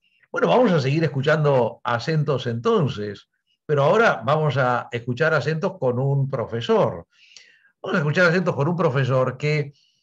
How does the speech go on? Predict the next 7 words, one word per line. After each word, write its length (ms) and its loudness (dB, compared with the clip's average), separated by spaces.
eh, 680 -2
aquí 300 -2
están 420 0
varios 760 -2
profesores 640 -4
y 60 -8
profesoras 800 -4